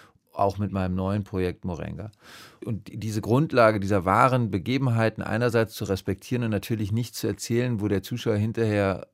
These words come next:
rausgeht und merkt, "Hä, das war ja totaler Blödsinn, das gab es ja gar nicht." Das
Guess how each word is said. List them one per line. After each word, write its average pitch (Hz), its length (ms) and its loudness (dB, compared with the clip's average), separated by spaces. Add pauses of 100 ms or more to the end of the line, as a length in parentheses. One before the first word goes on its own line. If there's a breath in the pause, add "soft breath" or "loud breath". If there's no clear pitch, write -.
rausgeht 104 460 -2
und 101 120 -2
merkt, 98 240 -2
"Hä, 98 160 -2
das 95 200 -8
war 95 80 -2
ja 95 60 0
totaler 92 380 -4
Blödsinn, 92 400 -6
das - 220 -8
gab 101 260 2
es - 160 -6
ja 98 100 2
gar 87 300 -4
nicht." 120 340 -8 (720 loud breath)
Das 110 300 0